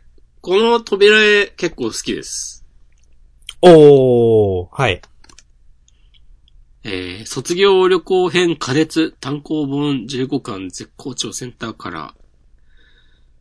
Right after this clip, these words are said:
Speaker 1: ー。
Speaker 2: はい。
Speaker 1: バスを待つ君の横で、心に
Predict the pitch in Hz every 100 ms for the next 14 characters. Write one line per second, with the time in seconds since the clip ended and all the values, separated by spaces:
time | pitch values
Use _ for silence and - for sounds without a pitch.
0 | - _ - _ _ _ _ 113 98 -
1 | _ - 110 110 123 104 87 82 82 -
2 | - - - 87 87 90 87 82 80 85
3 | 76 _ _ _ _ _ _ _ _ -
4 | _ _ _ - _ _ _ - - -
5 | 98 82 -